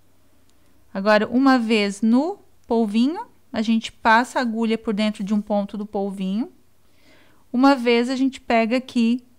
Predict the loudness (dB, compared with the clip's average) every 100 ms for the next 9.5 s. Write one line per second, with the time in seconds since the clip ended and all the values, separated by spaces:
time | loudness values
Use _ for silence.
0 | _ 0 2 4 2 2 0 0 0 -2
1 | -2 -2 -4 -6 -10 -18 -20 _ _ _
2 | _ _ _ _ _ -6 2 2 2 0
3 | 2 0 -2 -8 -6 -2 0 0 -4 -8
4 | -4 -2 -2 0 0 0 -2 -8 -4 -4
5 | -4 -6 -10 -4 -2 -2 -6 -10 -10 -12
6 | -6 -4 -2 -2 0 0 -2 -4 -4 -4
7 | -4 _ _ _ _ _ _ _ _ _
8 | _ _ _ _ _ _ _ _ _ _
9 | _ _ -18 -16